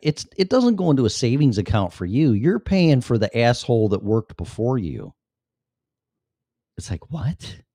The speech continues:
Well, that's a clever scheme, because then they can consider it as income to you when you retire, and then the working force is paying for your Social Security, so they can tax you,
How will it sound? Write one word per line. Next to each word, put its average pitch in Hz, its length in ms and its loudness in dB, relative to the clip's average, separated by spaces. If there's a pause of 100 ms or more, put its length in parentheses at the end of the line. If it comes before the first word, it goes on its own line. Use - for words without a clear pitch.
(1400)
Well, 135 160 6
that's 185 220 4
a 190 60 4
clever 80 380 -2
scheme, 90 680 -4 (920)
because 165 380 2
then 185 320 2
they 165 140 2
can 143 180 2
consider 135 540 2
it 120 200 0
as 117 280 2
income 135 560 2
to - 160 -2
you 123 480 2 (340)
when 123 320 2
you 156 220 -2
retire, 107 800 2
and 131 160 2
then 123 100 2
the 120 60 2
working 131 420 2
force 113 520 0 (580)
is 104 460 2 (100)
paying 127 340 2
for 110 140 -4
your 151 220 2
Social 101 400 -4
Security, 76 520 -6
so 117 140 -6
they 131 140 -2
can 120 160 -2
tax - 560 2
you, 92 340 -6